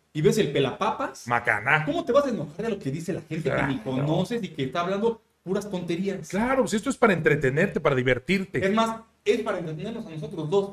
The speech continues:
Speaker 2: La
Speaker 1: En
Speaker 2: neta,
Speaker 1: primer
Speaker 2: sí.
Speaker 1: lugar, ya de ahí, a ustedes.
Speaker 2: Sí,
Speaker 1: Entonces,
Speaker 2: claro, sí. Si logramos tocarles el corazón, ya es algo, ¿no?
Speaker 1: Una fibra sensible por ahí.
Speaker 2: <laughs> Con el siete pilas. Ok.
Speaker 1: Como el de,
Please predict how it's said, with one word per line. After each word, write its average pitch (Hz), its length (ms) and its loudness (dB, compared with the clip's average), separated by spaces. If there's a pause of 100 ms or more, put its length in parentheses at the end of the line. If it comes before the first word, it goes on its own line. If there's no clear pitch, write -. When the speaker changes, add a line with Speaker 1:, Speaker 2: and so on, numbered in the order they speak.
(140)
Speaker 2:
La 139 100 -2
Speaker 1:
En 160 60 0
Speaker 2:
neta, 156 140 4
Speaker 1:
primer 220 180 2
Speaker 2:
sí. 190 40 -2
Speaker 1:
lugar, 180 320 0
ya 185 100 0
de 175 100 0
ahí, 131 280 -2 (240)
a 135 120 -2
ustedes. 123 480 -6 (100)
Speaker 2:
Sí, - 140 0
Speaker 1:
Entonces, 143 60 4
Speaker 2:
claro, 185 300 8
sí. 151 200 2 (160)
Si 208 220 4
logramos 196 760 6
tocarles 170 580 2
el 127 140 0
corazón, 143 580 0 (160)
ya 123 80 4
es 123 160 -2
algo, 175 260 -2
¿no? 127 60 -6
Speaker 1:
Una 185 140 -6
fibra 180 240 -8
sensible 117 460 -6
por 101 180 -12
ahí. 107 180 -10
Speaker 2:
<laughs> 151 300 -2
Con 127 160 -2
el 113 100 -4
siete 120 240 -2
pilas. 185 340 -6
Ok. 131 180 -2
Speaker 1:
Como 165 120 2
el 160 60 0
de, 156 100 2